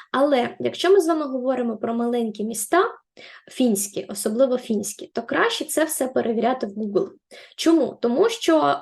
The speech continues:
е, інколи ми не можемо навіть здогадатися, яке закінчення там буде використовуватися. Або прислухайтеся до місцевих жителів, яке закінчення вони використовують. Ла або са. Але маленька підказка. Часто, не в сто відсотках,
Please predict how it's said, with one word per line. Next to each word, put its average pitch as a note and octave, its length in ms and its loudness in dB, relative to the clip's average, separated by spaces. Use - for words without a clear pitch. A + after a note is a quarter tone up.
е, C4 400 0
інколи D4 800 2
ми C#4 260 -2
не C4+ 140 -2
можемо C4+ 440 -2
навіть A#3+ 440 -6
здогадатися, A#3+ 960 -2
яке G#3+ 260 -2
закінчення G#3 540 -4
там A#3+ 180 -4
буде G#3 180 -2
використовуватися. - 840 -8
Або G4 220 4
прислухайтеся D#4 720 0
до A#3 120 -2
місцевих A#3 460 -4
жителів, F4 420 2
яке B3 200 -2
закінчення A#3+ 520 -6
вони A3 320 -4
використовують. A#3 760 -6
Ла - 380 2
або B2 240 -4
са. - 340 -8
Але E4 220 4
маленька E4 360 4
підказка. - 600 -8
Часто, F4+ 840 2
не D4+ 360 4
в - 360 -4
сто C#4+ 300 0
відсотках, - 540 -4